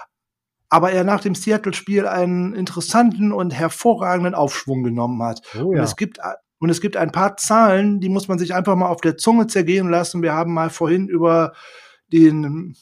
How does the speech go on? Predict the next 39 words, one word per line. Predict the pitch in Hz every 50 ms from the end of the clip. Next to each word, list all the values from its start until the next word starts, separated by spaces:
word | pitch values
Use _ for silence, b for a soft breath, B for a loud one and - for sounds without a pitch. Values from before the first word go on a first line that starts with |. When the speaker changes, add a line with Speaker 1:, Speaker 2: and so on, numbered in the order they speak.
| _ _ _
Speaker 1:
miserable | 139 143 156 196 226 196 190 160 143 139 165 185 208 220 185 190 175
Quote | 185 - - 175 190 196 196 - 190 175
bei | 160 170 160 160 156
Draftpicks | 147 160 175 196 196 - - - 147 139 - -
bei | - 135 139 135 135 127
Wide | 135 139 139 139
Receivern | 139 131 - - 135 135 131 127
gesprochen. | 120 120 - - - 131 123 - 165 175 185 190 175
Jetzt | 160 160 175 170 -
ist | 180 175 170 170 -
Kendrick | - 170 175 170 170 165 -
Bourne | 160 160 175 196 196 190
ein | 175 165 175 -
undrafted | - 190 208 202 180 180 175 175 170 - 180 170 170
Free | - 175 180 185 -
Agent. | 143 143 135 113 117 117 107 104 - - - _ _ _ B B B
Speaker 2:
Mhm. | 147 131 131 131 117 - _
Speaker 1:
Und | - 147 131
wenn | 156 160
man | 180 180 175 175 170
sich | 165 170 170
jetzt | 165 156 160
Folgendes | - - - - 190 208 233 240 214 208 214 202 202 196 196 -
anhört, | - 165 170 175 170 165 151 156 160 160 170 170 170 - 147 147
dann | 151 156 156 160 165 165 165
kann | - 165 170
man | 165
da | 170 165
mal | 165
drüber | 156 156 156 156 151
nachdenken, | 160 165 175 165 - - 165 170 165 170 165 165 160
wer | 143 156 156
da | 156 156 156
besser | 147 127 160 160 - - 156
scoutet. | 143 - - 156 160 170 170 170 139 131 135
Die | - 131
Leute, | 135 135 143 143 143 143
die | 135 139
da | 139 143 139 139 139